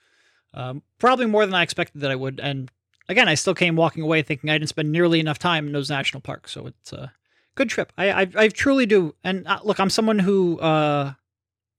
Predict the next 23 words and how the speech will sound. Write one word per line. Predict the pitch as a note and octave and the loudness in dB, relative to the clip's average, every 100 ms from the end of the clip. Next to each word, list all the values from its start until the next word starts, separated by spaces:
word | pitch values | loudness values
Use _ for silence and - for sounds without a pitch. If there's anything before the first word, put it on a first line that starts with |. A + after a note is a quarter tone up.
| _ | _
I'd | G#3+ G3+ | 2 4
been | D4 | 4
to | A#3+ | 2
Utah | A3+ A3+ G3 | 0 2 2
once | E3 D#3+ C3 - D3+ | 2 0 -2 -6 -6
when | D#3 | -2
I | |
made | D#3+ E3 | 0 0
that | D#3+ C#3+ | 2 0
drive | D3+ D3+ D3 C3+ | 0 0 0 -2
from | - D3 C#3 C3 B2+ - | -6 -4 -2 -4 -8 -10
Salt | - F3+ E3 | 0 2 2
Lake | D#3 | 0
City | - D3+ C#3+ | -2 -4 -4
to | C#3 | -6
Denver. | C3+ B2+ - _ _ | -6 -6 -14 _ _
Only | A3+ C4 C#4 | 2 4 6
time | A#3 G3 | 4 4
I'd | D#3+ F#3+ | 0 0
ever | F#3+ | 2
been | F3 D#3 | 2 -2
to | |
Utah. | C#3 C3 B2+ | -4 -8 -14